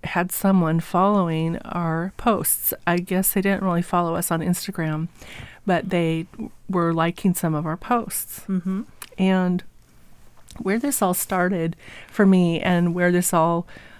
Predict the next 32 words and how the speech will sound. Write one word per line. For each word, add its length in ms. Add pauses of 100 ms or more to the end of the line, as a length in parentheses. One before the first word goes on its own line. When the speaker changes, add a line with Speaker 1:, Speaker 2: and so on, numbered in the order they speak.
Speaker 1:
will 100
come 280
together 420
here, 540
sometimes 400
it 160
takes 280
me 140
a 60
minute 340
to 100
get 220
my 180
thoughts 380
Speaker 2:
It'll 180
come 140
Speaker 1:
together. 220
Speaker 2:
together 340
in 180
the 200
Speaker 1:
<laughs> 20
Speaker 2:
story 400
Speaker 1:
In 80
the 60
Speaker 2:
here. 160
Speaker 1:
story. 360 (460)
But 200
okay, 420
so 340 (1300)
I 220
grew 280
up 300